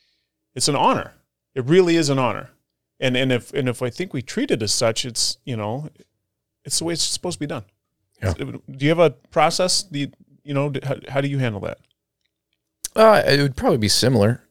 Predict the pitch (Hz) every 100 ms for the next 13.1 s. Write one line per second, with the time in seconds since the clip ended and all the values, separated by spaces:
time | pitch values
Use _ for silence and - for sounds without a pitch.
0 | - 110 101 98 - _ _ _ _ _
1 | _ _ _ 113 127 120 120 113 131 113
2 | 110 104 101 95 - _ 107 - 131 -
3 | 107 92 87 85 - 80 82 80 80 82
4 | 90 _ _ _ _ - 90 87 82 80
5 | 78 78 95 _ _ _ _ _ 110 113
6 | 110 95 95 85 85 90 85 73 85 73
7 | 87 92 92 - _ - 175 156 92 78
8 | - 85 82 - _ _ _ _ _ _
9 | 87 101 127 92 82 101 - 113 95 -
10 | 113 107 101 - 117 101 90 85 - 82
11 | 92 101 107 104 110 - 107 113 - -
12 | 73 107 - _ _ 107 107 - 82 87